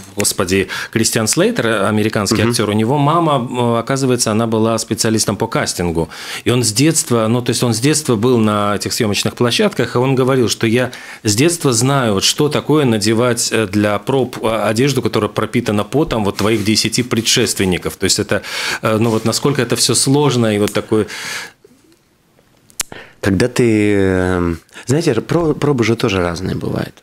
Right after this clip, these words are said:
Speaker 2: Бывает так быстро раз, и тебе там пригласили, быстро спробовать, там, ищут и, и находят. А есть такие, которые есть особенные, и вот там как раз нужен талант. Ну, вот тебе присылают, как же про-, как происходит проба? Вы когда-нибудь за-,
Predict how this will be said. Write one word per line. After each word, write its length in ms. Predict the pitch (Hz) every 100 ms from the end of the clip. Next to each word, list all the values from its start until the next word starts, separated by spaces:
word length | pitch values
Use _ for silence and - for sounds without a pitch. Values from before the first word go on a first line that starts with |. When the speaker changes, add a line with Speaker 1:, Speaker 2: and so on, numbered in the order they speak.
| _
Speaker 2:
Бывает 320 | 107 123 139 -
так 140 | 98
быстро 420 | 101 101 - 92
раз, 340 | 104 147 - -
и 160 | - 95
тебе 300 | - 92 -
там 140 | -
пригласили, 540 | - 104 98 98 151 117
быстро 320 | 95 107 101
спробовать, 520 | - 98 90 85 85
там, 260 | 92 87 87
ищут 400 | 110 - 95 -
и, 220 | 82 -
и 100 | 90
находят. 480 | 95 82 - 87 - - - - - - _ -
А 60 |
есть 180 | 101 110
такие, 240 | - 139 143
которые 400 | 135 - 117 113
есть 180 | 123 120
особенные, 600 | - 107 90 - - -
и 140 | -
вот 240 | 92 90 -
там 200 | 123 143
как 240 | - -
раз 300 | 95 107 - 95
нужен 640 | 87 85 95 101 95 90 -
талант. 400 | 87 92 80 95 - - _ _ _ _ -
Ну, 140 | 123 123 - _ 104
вот 160 | 123
тебе 120 | - 131
присылают, 480 | 123 - 165 233
как 160 | - 151
же 100 | 110
про-, 180 | 101 101
как 200 | 175 190
происходит 400 | 139 - 110 -
проба? 220 | 101 82
Вы 240 | 85 92 98
когда-нибудь 420 | 113 107 104 101
за-, 160 | 101